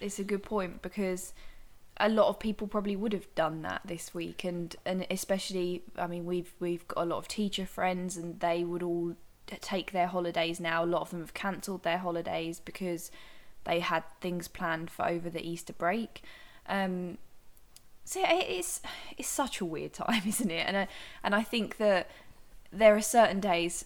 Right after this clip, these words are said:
like for me today, where it all just comes into more sharp focus,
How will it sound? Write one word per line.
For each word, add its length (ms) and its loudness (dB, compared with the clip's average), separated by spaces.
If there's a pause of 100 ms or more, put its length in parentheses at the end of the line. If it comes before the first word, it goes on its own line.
like 200 2
for 120 -2
me 220 2
today, 600 0
where 380 6
it 160 0
all 200 4
just 260 -4
comes 440 0
into 300 0
more 240 2
sharp 480 0
focus, 680 -2